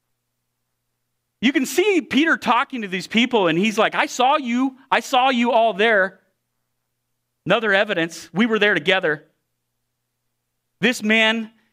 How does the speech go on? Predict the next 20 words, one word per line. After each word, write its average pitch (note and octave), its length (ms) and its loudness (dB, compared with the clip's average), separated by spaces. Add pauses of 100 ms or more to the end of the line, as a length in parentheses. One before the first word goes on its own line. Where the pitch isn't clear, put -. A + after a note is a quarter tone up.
(440)
here C#3+ 440 0
is C3 240 -10
the, B2+ 160 -8 (140)
the C3 120 -10 (440)
other D3+ 180 -2
piece C#3+ 260 -8
of B2 120 -8
evidence. G#2 500 -8 (500)
So D3+ 160 -4
he's C#3+ 200 -2
got F#3 260 0 (140)
this C#3+ 280 -6
guy E3+ 280 0
who C3 200 -8
is A#2 140 -8
lame B2+ 380 -6
and G#2+ 100 -10
is G2+ 80 -12
now A#2+ 220 -4
up - 340 -6